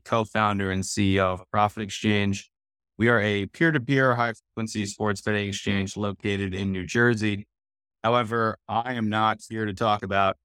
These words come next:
us at all today. Um, I'm here to talk to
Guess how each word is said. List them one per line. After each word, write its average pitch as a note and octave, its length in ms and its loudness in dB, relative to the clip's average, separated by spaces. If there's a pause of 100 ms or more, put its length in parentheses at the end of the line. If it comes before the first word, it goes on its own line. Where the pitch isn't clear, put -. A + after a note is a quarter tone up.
(360)
us A2+ 220 2
at A#2 60 0
all B2+ 160 4
today. F#2+ 340 -4 (420)
Um, F#2 400 2
I'm G2+ 240 0
here G#2 220 0
to G2 100 -2
talk G2+ 400 0 (180)
to G2+ 580 0